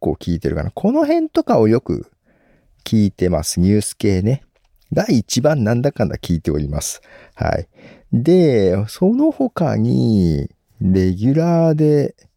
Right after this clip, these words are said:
まあまあ聞いてるのは、うんと、ヒゲ男爵のやつをよく聞いてる。ヒゲ男爵、山田ルイ五十三世のルネッサンスラジオ。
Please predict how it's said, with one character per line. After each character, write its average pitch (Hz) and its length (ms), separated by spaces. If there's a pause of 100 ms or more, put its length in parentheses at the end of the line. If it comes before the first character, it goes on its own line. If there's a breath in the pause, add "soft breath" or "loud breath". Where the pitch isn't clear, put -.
(220)
ま 135 220
あ 143 40
ま 147 180
あ 95 60
聞 120 260
い 127 40
て 123 180
る 120 100
の 90 180
は、 92 400 (500)
う 92 60
ん 101 160
と、 90 180
ヒ 107 160
ゲ 123 80
男 196 220
爵 87 180
の 90 60
や - 60
つ - 280
を 151 40
よ 120 40
く - 140
聞 - 140
い - 20
て - 160
る。 - 160 (600 loud breath)
ヒ 104 120
ゲ 127 100
男 131 180
爵、 82 220
山 90 240
田 120 80
ル 113 140
イ 95 80
五 82 200
十 95 280
三 87 260
世 69 300
の 50 440
ル 76 120
ネ 147 80
ッ 175 40
サ 165 220
ン 135 80
ス 127 140
ラ 107 120
ジ 80 200
オ。 - 320